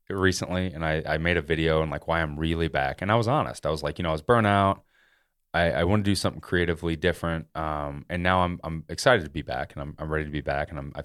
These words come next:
feel, like, creative again in that space, like, right, in, in the hiking and backpacking and mountaineering and all that stuff that I'm in. And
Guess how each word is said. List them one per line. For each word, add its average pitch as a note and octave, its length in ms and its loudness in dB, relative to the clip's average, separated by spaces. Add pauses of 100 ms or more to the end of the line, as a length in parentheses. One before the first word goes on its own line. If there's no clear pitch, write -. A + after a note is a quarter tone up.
feel, E2 140 0
like, D#2 120 -2
creative D#2+ 500 -4
again D#2 400 -4
in F2 140 -4
that D#2 180 -2
space, - 600 -2 (160)
like, C#2+ 200 -4
right, E2 280 2
in, D#2+ 260 -4
in E2+ 140 -6
the - 60 -6
hiking E2 460 -4
and C#2+ 80 -10
backpacking D2+ 520 -4
and D2 100 -12
mountaineering D2 440 -8
and C#2+ 60 -12
all D#2 100 -6
that - 100 -6
stuff - 180 -10
that D2 100 -16
I'm C#3+ 120 -8
in. G#2+ 200 -4 (1500)
And F2 300 -2